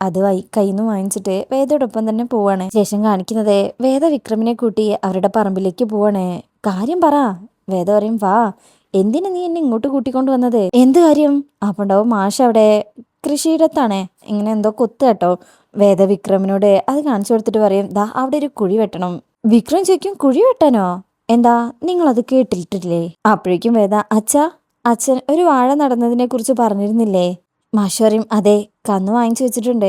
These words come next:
ഇനി കുഴിയെടുക്കണം." വേദ പറയും, "ദാ കുഴിയെടുക്കാൻ ആള് റെഡിയാണ്, വിക്രം കുഴിയെടുത്തോളും, എങ്ങനെ വേണമെന്ന് അച്ഛൻ പറഞ്ഞെടുത്താ മതി." മാഷ് പറയും, "എനിക്ക് വാഴത്തണ്ട നടേണ്ടത്, ചേനത്തണ്ടല്ല." വിക്രം ഇങ്ങനെ തല താഴ്ത്തി അങ്ങോട്ടും ഇങ്ങോട്ടും നോക്കുകയാണേ.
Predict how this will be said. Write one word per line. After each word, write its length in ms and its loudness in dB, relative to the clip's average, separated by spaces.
ഇനി 200 4
കുഴിയെടുക്കണം." 720 2
വേദ 240 4
പറയും, 260 2
"ദാ 140 2
കുഴിയെടുക്കാൻ 680 0
ആള് 240 0
റെഡിയാണ്, 360 0
വിക്രം 380 2
കുഴിയെടുത്തോളും, 600 2
എങ്ങനെ 260 0
വേണമെന്ന് 280 0
അച്ഛൻ 260 -2
പറഞ്ഞെടുത്താ 460 2
മതി." 260 0
മാഷ് 300 4
പറയും, 240 2
"എനിക്ക് 340 0
വാഴത്തണ്ട 540 4
നടേണ്ടത്, 580 4
ചേനത്തണ്ടല്ല." 680 2
വിക്രം 440 0
ഇങ്ങനെ 200 -2
തല 240 -4
താഴ്ത്തി 360 -2
അങ്ങോട്ടും 440 -4
ഇങ്ങോട്ടും 320 -4
നോക്കുകയാണേ. 440 -2